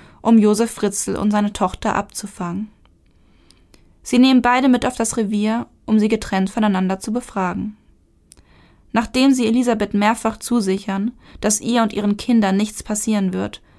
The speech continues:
bricht sie endlich ihr Schweigen. Was sie den Beamten in den nächsten zwei Stunden erzählt, ist eine Geschichte,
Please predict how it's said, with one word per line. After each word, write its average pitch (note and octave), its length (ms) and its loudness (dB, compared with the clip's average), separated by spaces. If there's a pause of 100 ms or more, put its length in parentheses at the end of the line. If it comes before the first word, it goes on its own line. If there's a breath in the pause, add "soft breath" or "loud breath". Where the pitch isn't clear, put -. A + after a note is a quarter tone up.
(240 soft breath)
bricht A#3 240 -2
sie - 140 -2
endlich G3 500 -4
ihr G#3+ 80 -2
Schweigen. G#3+ 600 -6 (1300)
Was G#3+ 160 0
sie A#3 100 -2
den A#3 180 4
Beamten A#3+ 720 0
in G#3+ 80 -2
den G#3+ 160 4
nächsten A3 400 0
zwei G#3+ 320 -2
Stunden - 440 -6
erzählt, G#3 640 -6 (640 soft breath)
ist A3 160 -4
eine A3+ 160 2
Geschichte, A3+ 680 -2